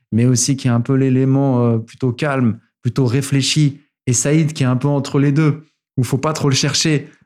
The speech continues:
mais en même temps, voilà, il est un peu plus en retrait, mais tu sens que, voilà, s'il faut faire un tag sur la voiture des,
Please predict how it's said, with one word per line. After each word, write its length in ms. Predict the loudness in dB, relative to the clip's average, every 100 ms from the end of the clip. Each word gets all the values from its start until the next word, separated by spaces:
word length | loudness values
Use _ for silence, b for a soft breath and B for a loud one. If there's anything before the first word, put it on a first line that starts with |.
| _
mais 160 | 0 2
en 140 | 4
même 260 | 4 4 2
temps, 260 | 0 0
voilà, 360 | 0 0 0 2
il 140 | 2
est 40 | 2
un 140 | 0
peu 160 | -2 -6
plus 240 | -6 -4
en 100 | -2
retrait, 420 | -2 -2 -4 -2
mais 280 | 0 2 0
tu 160 | -2 -4
sens 240 | 0 -2
que, 240 | 0 0 0
voilà, 320 | 0 -2 -4
s'il 160 | -6
faut 100 | -6
faire 220 | -6 -4 -4
un 80 |
tag 220 | -4 -6 -4
sur 180 | -4
la 100 | -2
voiture 380 | -2 -2 -2 -2
des, 220 | 0 -2